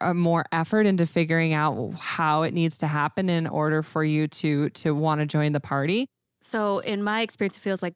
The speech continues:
Speaker 2: men get horny and then they want sex. Girls have sex and then they get horny. So sometimes you just gotta do it and get into it, and then it ends up being fine.
Speaker 1: But don't you feel like that there's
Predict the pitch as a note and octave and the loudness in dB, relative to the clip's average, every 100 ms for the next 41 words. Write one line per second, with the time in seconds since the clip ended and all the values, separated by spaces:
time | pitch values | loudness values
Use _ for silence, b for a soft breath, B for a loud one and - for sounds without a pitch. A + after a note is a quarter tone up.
0 | - A3+ B3+ B3+ G#3+ G#3 G3+ G3 F3+ F3 | -8 -6 -4 -4 -4 -2 -2 -2 -2 -4
1 | E3 - F3+ F3+ - - _ - F#3+ C4+ | -6 -4 -4 -4 -8 -16 _ -4 -2 -2
2 | A#3+ G#3 - F#3+ E3+ E3+ F#3 F#3 - B3+ | -2 -4 -2 -2 0 0 0 0 -2 -4
3 | - C4+ F#4+ F4+ F#4 D#4+ C#4+ C#4 C4+ B3 | -2 0 0 0 0 0 -2 0 0 0
4 | A3+ A3 G#3 G#3 F#3+ F#3 G3 F#3 F3+ E3+ | 2 0 2 0 0 0 0 0 -2 -2
5 | F3 F3 F3 E3+ F3 D#3 F#3 D3 C3+ A3+ | -2 -2 -2 -4 -2 -4 -2 -2 -2 -4
6 | _ A#3+ A3 B3+ B3 C#4+ E4 - F#3+ E3+ | _ 0 2 2 2 2 2 2 2 2
7 | E3+ - D#3 D#3+ D3+ | 0 -2 -2 2 2